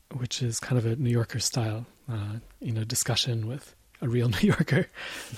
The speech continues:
uh, reporter. But uh, you know, a composer, a conductor, someone who has won, um, many awards and is celebrated and is clearly talented.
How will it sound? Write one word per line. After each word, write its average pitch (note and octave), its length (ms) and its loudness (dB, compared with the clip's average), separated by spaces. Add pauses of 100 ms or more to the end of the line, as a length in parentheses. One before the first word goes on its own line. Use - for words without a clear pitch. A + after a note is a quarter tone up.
uh, C#3 280 4 (440)
reporter. D3 480 6
But B2+ 300 0 (580)
uh, C3+ 260 4 (100)
you D#3+ 100 6
know, C#3+ 160 8
a E3 140 4 (200)
composer, F3 600 8
a C#3 40 6
conductor, C#3 580 2
someone B2 360 2
who A2+ 360 0 (100)
has B2 360 -2
won, A2+ 420 0 (680)
um, A2 460 -2 (200)
many C3+ 320 4
awards A#2 480 2
and D3+ 220 -2 (160)
is B2 260 -2
celebrated B2+ 680 2 (640)
and C3+ 240 4
is C3+ 100 4
clearly G3 340 6
talented. D#3 460 2